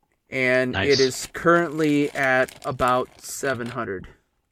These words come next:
Speaker 1: So
Speaker 2: That's
Speaker 1: <laughs>
Speaker 2: pretty. What did you?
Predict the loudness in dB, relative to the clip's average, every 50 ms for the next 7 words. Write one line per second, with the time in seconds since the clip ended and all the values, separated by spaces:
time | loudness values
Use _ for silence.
0 | _ _ _ _ _ _ _ _ _ _ _ _ _ _ _ _ _ _ -20 _
1 | _ _ _ _ -12 -10 -4 -2 0 0 0 0 -4 -6 -6 -8 _ -4 -4 -2
2 | -2 -4 -6 -10 -16 _ _ _ _ _ _ _ -12 -10 -10 -10 -10 -12 -12 -12
3 | -8 -6 0 0 0 0 0 -4